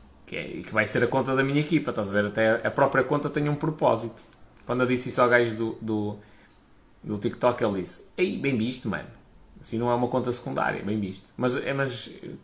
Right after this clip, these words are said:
segundo ele, é possível ter uma conta secundária. Ahm, desde que, que depois disso foi o que eu li nas políticas, não seja com o obje-,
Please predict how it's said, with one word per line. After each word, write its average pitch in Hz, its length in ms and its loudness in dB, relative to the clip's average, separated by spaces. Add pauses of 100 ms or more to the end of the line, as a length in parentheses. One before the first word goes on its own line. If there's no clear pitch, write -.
segundo 123 400 2
ele, 139 220 4 (120)
é 104 120 -4
possível 107 320 -4
ter 113 120 0
uma 107 140 0
conta 104 260 -4
secundária. 90 420 -8 (1700)
Ahm, 98 880 2
desde 127 420 6
que, 208 540 10 (240)
que - 120 -14
depois 117 240 2
disso 113 220 0
foi 123 100 4
o 123 60 6
que 131 60 -2
eu 123 80 4
li 123 120 4
nas 127 160 2
políticas, 160 680 0 (360)
não 123 200 4
seja 117 360 6
com 113 100 -2
o 113 60 2
obje-, 117 360 6